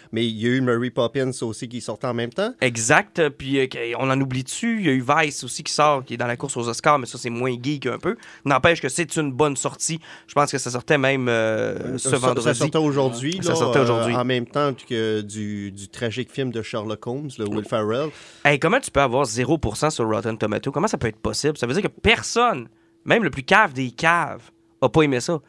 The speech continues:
Speaker 2: Ça veut dire que même le monde de ton équipe se sont pas rendus sur Rotten Tomatoes pour au moins... Ça veut dire que même Will Ferrell est pas allé se donner une note.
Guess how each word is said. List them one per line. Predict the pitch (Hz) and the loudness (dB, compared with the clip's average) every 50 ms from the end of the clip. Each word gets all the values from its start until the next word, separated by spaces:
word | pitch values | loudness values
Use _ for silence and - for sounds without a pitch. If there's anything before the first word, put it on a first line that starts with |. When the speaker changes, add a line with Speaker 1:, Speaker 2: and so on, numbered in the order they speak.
| _ _ - | _ _ -2
Speaker 2:
Ça | - | 0
veut | 285 240 | 2 2
dire | 202 269 | 2 2
que | - 175 | 2 2
même | 147 185 247 262 | 2 2 2 2
le | 233 185 147 | 2 2 2
monde | 160 180 233 254 185 | 2 0 0 0 -2
de | 156 | -2
ton | 143 - 160 160 160 | 0 2 2 2 2
équipe | 185 208 208 - 208 226 269 - _ _ _ _ _ _ _ _ _ _ _ _ _ | 0 -2 -2 -2 -2 -2 -2 -4 _ _ _ _ _ _ _ _ _ _ _ _ _
se | - - - - 175 | -10 -4 0 0 4
sont | - 190 175 | 4 4 6
pas | 165 202 247 | 6 6 4
rendus | 214 208 175 165 165 214 | 6 4 4 2 0 -2
sur | - - 175 156 | -2 0 0 2
Rotten | 156 147 143 202 208 196 | 2 2 0 0 -4 -2
Tomatoes | - 180 147 139 131 135 185 202 | 0 0 0 0 0 2 0 0
pour | 208 180 156 131 143 | 0 -2 -4 -2 0
au | 175 185 | 0 0
moins... | 185 180 190 202 226 220 175 147 147 143 | 2 2 2 2 2 2 0 -2 -4 -2
Ça | 175 | -2
veut | 180 | 0
dire | 226 277 | 2 2
que | 226 | 4
même | 202 269 330 269 | 4 2 2 0
Will | 196 185 240 262 269 | 0 0 0 0 0
Ferrell | 226 - - 202 175 170 170 190 233 269 262 214 165 - _ _ _ _ _ _ _ _ _ - | 0 0 2 4 4 4 4 2 2 2 0 -4 -8 -14 _ _ _ _ _ _ _ _ _ -2
est | - 156 151 | 0 0 4
pas | - 214 233 | 6 8 8
allé | 226 208 214 226 | 8 6 4 0
se | 175 | 0
donner | 139 170 170 175 | 2 4 4 4
une | 185 175 151 | 2 0 0
note. | 156 175 175 - - | 0 0 0 -2 -6